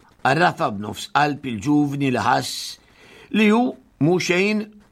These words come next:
u li ma kellu ebda jett fuq dak li kienet daħlet għalih. "Iva, qiegħed isejjaħ li għan-numri li jmiss. Mela tbaqlek ħafna xi tkanta?"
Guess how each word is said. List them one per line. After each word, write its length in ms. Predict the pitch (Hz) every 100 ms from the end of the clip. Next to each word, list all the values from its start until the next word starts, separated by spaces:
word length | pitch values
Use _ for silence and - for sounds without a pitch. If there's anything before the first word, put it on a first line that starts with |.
| _
u 60 | -
li 100 | 233
ma 100 | 196
kellu 300 | 185 160 151
ebda 240 | 120 120
jett 540 | 135 110 - _ - - _ _
fuq 220 | 143 127
dak 400 | 110 95 - - _ _
li 100 | 131
kienet 320 | - 123 98
daħlet 360 | 90 85 69 - 62
għalih. 360 | 50 50 - - - _ _ _ _ _ _ _ _ _ _ _ _ _ _ _ _ _ _ -
"Iva, 360 | 123 110 - - _ _ _ _ _ _ _ _ _ _ -
qiegħed 300 | 151 156 147 143
isejjaħ 400 | 139 123 143 143
li 140 | 135
għan-numri 500 | 131 113 120 117 110
li 200 | 107 104
jmiss. 520 | 95 95 - - - - _ _ _ _ _ _ _ _ _ _ _ _ _ _
Mela 220 | 107 135 135
tbaqlek 400 | 139 135 131 -
ħafna 320 | - - 196
xi 140 | 98 131
tkanta?" 500 | - 131 143 190